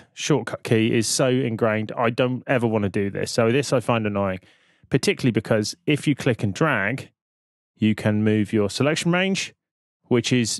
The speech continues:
super useful. And sometimes I might just misclick and then end up turning cycle on and off. That's one thing we're gonna look at. So you go to Preferences, which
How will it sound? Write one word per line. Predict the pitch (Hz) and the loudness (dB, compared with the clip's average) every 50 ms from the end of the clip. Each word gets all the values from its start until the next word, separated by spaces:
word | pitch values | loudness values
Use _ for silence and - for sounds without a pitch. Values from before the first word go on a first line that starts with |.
| - _ | -10 _
super | - - - 185 170 - 147 | -6 0 0 0 2 2 2
useful. | 131 135 127 117 - - - 107 101 - - | 2 2 2 0 -2 -2 -2 -2 -2 0 -2
And | - 113 117 | -2 -4 -2
sometimes | - - 170 160 - - 107 104 101 107 104 98 - | 0 0 0 0 0 0 0 0 0 -2 -4 -4 -2
I | - 127 120 | 0 0 2
might | 123 120 117 107 104 - _ | 2 2 0 0 -2 -4 _
just | - 117 104 - - _ - | -2 -2 -2 -2 -8 _ -2
misclick | 131 123 120 107 - - - 120 107 110 - - - - - | 0 2 2 2 0 -2 0 0 0 0 -2 -6 -16 -14 -4
and | - 113 107 104 107 | -2 -2 0 2 0
then | 104 101 101 | 0 0 0
end | 101 98 95 | 0 0 0
up | 98 - - - - _ 139 | -2 -2 -4 -12 -20 _ -6
turning | - - 113 101 104 101 | -2 0 0 2 0 -2
cycle | 95 - 120 104 92 - - 104 | 0 0 0 0 0 -2 -4 -2
on | - 104 95 | -2 0 0
and | 104 110 | 2 0
off. | 104 90 - - - - _ _ _ _ _ _ _ _ _ _ _ _ _ _ _ _ _ _ _ _ _ _ | 0 0 -2 -6 -16 -20 _ _ _ _ _ _ _ _ _ _ _ _ _ _ _ _ _ _ _ _ _ _
That's | 175 180 165 - | -2 -2 0 2
one | 185 185 175 | 2 2 2
thing | 147 - 180 | 2 2 2
we're | 165 165 | 2 2
gonna | 156 165 165 | 2 2 2
look | 160 165 165 - - | 2 0 0 -2 -2
at. | 220 226 - - _ _ _ _ _ _ - | -2 -2 -4 -8 _ _ _ _ _ _ -4
So | - 156 147 143 143 143 - - _ _ _ | 0 0 2 2 2 0 -2 -4 _ _ _
you | - 139 | -2 0
go | 127 - 147 139 | 0 2 0 0
to | 131 - - - 139 131 127 127 131 - | 0 -2 0 0 2 2 2 0 -2 -2
Preferences, | - 156 139 - 160 151 - 170 165 165 151 - - - - _ | -2 -2 -2 0 -2 -2 0 0 0 0 -2 -4 -8 -10 -10 _
which | - 135 131 - - - | -2 -2 -2 -2 -4 -10